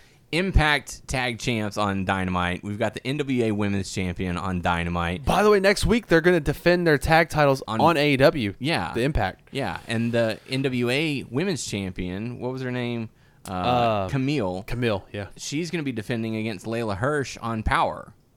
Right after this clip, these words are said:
Speaker 2: God, she's so fucking tall and she's so short.
Speaker 1: She's,
Speaker 2: <laughs>
Speaker 1: I think she's
Speaker 2: Camille.
Speaker 1: six foot plus. She
Speaker 2: But
Speaker 1: was
Speaker 2: she,
Speaker 1: wearing
Speaker 2: she
Speaker 1: heels.
Speaker 2: I'm like, "Oh my gosh, she's a child." <laughs>
Speaker 1: You are a child. But, um,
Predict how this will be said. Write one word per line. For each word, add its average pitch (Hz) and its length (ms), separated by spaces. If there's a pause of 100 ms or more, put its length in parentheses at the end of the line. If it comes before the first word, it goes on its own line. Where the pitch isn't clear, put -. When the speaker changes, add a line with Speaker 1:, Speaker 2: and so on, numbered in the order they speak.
(240)
Speaker 2:
God, 101 280
she's 98 180
so 101 140
fucking 98 320
tall 101 220
and 92 80
she's 107 180
so 101 120
short. 107 380
Speaker 1:
She's, - 80
Speaker 2:
<laughs> - 100
Speaker 1:
I - 680
think 214 180
she's - 180
Speaker 2:
Camille. 165 200
Speaker 1:
six 151 100
foot 127 240
plus. 110 260
She - 120
Speaker 2:
But 151 60
Speaker 1:
was 113 80
Speaker 2:
she, 113 60
Speaker 1:
wearing 120 220
Speaker 2:
she 95 220
Speaker 1:
heels. 135 240
Speaker 2:
I'm 151 160
like, 131 200
"Oh 196 140
my 151 160
gosh, 151 340
she's 175 160
a 123 80
child." 135 560
<laughs> - 60 (1300)
Speaker 1:
You 104 160
are 101 160
a 110 60
child. - 400 (600)
But, 135 200
um, 127 300